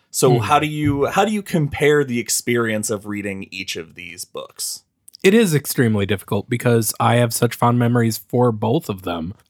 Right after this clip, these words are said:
Speaker 2: I don't think that can be the metric that I judge them
Speaker 1: <laughs>
Speaker 2: against each other.
Speaker 1: Sure.
Speaker 2: See, this is the problem I'm going to have from here on out, is there has to be one metric that each book is better than the other one, because these two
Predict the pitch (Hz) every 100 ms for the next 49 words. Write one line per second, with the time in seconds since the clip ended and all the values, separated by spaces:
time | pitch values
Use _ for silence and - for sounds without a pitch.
0 | _ - 135 151 - - 139 127 - 127
1 | 127 - 127 120 113 107 104 143 - 113
2 | - 117 104 98 104 120 123 160 175 180
3 | 180 196 220 - 202 214 214 147 113 113
4 | 233 196 269 311 208 175 - 156 135 127
5 | 120 117 117 110 107 95 98 90 - 87
6 | 98 90 82 80 78 - - 101 95 95
7 | - - _ _ _ 127 139 131 110 -
8 | 170 - - 175 143 131 127 120 117 _
9 | _ 131 120 131 151 175 170 151 139 131
10 | - 110 101 - - _ 117 - 123 117
11 | - 123 110 117 98 110 104 101 101 98
12 | 90 82 78 - 78 135 139 156 139 214
13 | 220 180 143